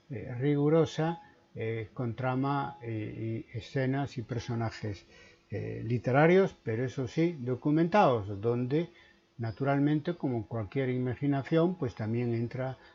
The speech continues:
la empatía y la imaginación del propio investigador, como hemos estado venido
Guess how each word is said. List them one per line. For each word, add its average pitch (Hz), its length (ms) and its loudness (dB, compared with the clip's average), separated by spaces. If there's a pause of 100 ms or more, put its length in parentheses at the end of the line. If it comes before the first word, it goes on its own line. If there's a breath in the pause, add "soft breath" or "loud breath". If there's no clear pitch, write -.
la 113 140 -4
empatía 127 760 -2
y 113 120 -2
la 107 220 -4
imaginación 110 880 -6 (360 loud breath)
del 110 180 -4
propio 117 440 -4
investigador, 110 760 -4
como 110 280 -4
hemos 110 340 -6 (220 soft breath)
estado 110 480 -6 (140)
venido 110 500 -4